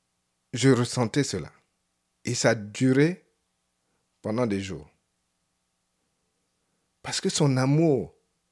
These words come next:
est immense. Et je, je cherchais à voir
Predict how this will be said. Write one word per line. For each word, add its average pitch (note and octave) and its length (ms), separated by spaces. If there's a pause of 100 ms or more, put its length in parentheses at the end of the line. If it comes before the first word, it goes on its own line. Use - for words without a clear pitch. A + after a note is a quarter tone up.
(180)
est A2+ 200 (100)
immense. C#3 560 (2000)
Et D3 220
je, C3 420
je C#3 160
cherchais D#3 520
à F#3+ 80
voir B2+ 680